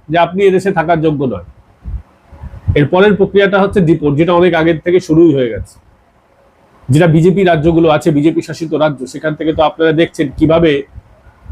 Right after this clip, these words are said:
বিএসএফ হোক, সিআরপিএফ হোক বা অন্যান্য সংস্থা, কেন্দ্রীয় তদন্তকারী সংস্থা বা কেন্দ্রীয় নিরাপত্তা সংস্থা, তারা যেভাবে অ্যাকশন নিচ্ছে,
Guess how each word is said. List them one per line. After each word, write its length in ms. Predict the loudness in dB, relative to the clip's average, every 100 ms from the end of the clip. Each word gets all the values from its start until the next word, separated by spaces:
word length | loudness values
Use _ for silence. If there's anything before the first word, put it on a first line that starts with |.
| 0
বিএসএফ 460 | 2 2 0 0
হোক, 200 | 0 0
সিআরপিএফ 460 | 0 0 2 0 0
হোক 140 | 0
বা 100 | 2
অন্যান্য 440 | 2 2 0 0 -2
সংস্থা, 460 | 0 -2 -2 -4
কেন্দ্রীয় 360 | -2 -4 -2 -2
তদন্তকারী 520 | -2 -6 -4 -2 -2
সংস্থা 540 | -2 -2 0 -2 -4 -6 -14 -10 -4
বা 100 | 0
কেন্দ্রীয় 360 | 2 4 4
নিরাপত্তা 460 | 4 2 0 -4 -4
সংস্থা, 500 | -2 -2 0 -2 -2
তারা 220 | -2 -2
যেভাবে 340 | 0 0 2 2
অ্যাকশন 380 | 2 -2 0 2
নিচ্ছে, 380 | 0 -4 -16